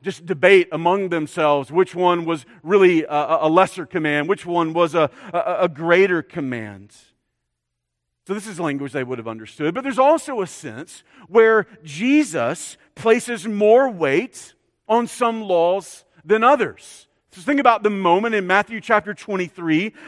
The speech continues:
verse twenty-three. Jesus is pronouncing all of these woes upon the Pharisees because of their hypocrisy. And he says this, "Woe to you,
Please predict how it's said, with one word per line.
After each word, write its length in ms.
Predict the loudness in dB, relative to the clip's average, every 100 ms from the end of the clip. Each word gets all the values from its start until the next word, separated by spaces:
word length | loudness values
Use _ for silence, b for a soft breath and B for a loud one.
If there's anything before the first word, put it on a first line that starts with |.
| B
verse 300 | 2 2 0
twenty-three. 640 | -6 -4 -4 -4 -4 -4
Jesus 380 | -6 -12 -12 -16
is 100 | -12
pronouncing 480 | -6 -2 0 -2 -2
all 160 | 0 0
of 40 |
these 180 | -6 -12
woes 760 | -2 2 4 4 0 -4 -14 -20 B B
upon 340 | 0 0 -2
the 80 | -4
Pharisees 680 | 0 0 0 -2 -6 -8 -8
because 320 | -4 0 0
of 100 | 0
their 220 | 0 -2 -2 B -4
hypocrisy. 760 | -2 2 2 2 -4 -6 -6
And 80 | -4
he 60 | -2
says 320 | 0 0 2
this, 280 | 2 2 0
"Woe 460 | 2 6 6 4
to 100 | -4
you, 480 | -6 -4 0 0